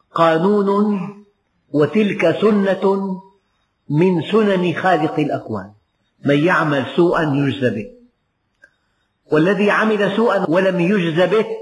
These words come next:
في طريق أن يجزى به إلا إذا تاب. لا تقل: "مساكين أهل هذا البلد"،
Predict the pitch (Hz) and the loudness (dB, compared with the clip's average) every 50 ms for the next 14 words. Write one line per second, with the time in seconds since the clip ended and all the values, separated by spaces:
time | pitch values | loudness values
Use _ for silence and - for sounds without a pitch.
0 | - - - - _ _ _ _ _ _ _ _ _ _ _ _ _ _ _ _ | -12 -18 -20 -20 _ _ _ _ _ _ _ _ _ _ _ _ _ _ _ _
1 | _ - 170 175 170 175 190 175 175 226 240 240 - 202 202 202 190 160 151 165 | _ 0 2 2 2 2 0 0 2 2 0 0 0 -2 0 0 0 0 2 2
2 | 170 160 139 123 147 151 147 131 160 170 135 147 151 165 - 180 151 143 143 135 | 2 0 0 0 0 0 0 0 0 -2 0 0 0 0 0 0 0 0 0 -2
3 | 139 110 120 110 107 - 95 95 92 - _ _ _ _ _ _ _ _ _ _ | -2 -2 -2 -2 -4 -6 -12 -14 -14 -16 _ _ _ _ _ _ _ _ _ _
4 | _ _ _ _ _ _ - 220 226 - - 165 - - 135 123 117 - - - | _ _ _ _ _ _ -2 0 0 0 0 -4 -4 -2 -4 -4 -4 -6 -10 -18
5 | _ - - - _ _ _ - 151 147 - 175 160 165 165 214 190 165 139 143 | _ -20 -20 -20 _ _ _ -4 -4 -2 0 0 0 0 2 0 0 0 -2 -4
6 | 131 - 131 135 113 131 135 117 123 117 113 113 123 110 104 101 101 | -4 -4 -4 -2 0 0 0 0 -2 -2 -2 -2 -2 -2 -4 -8 -10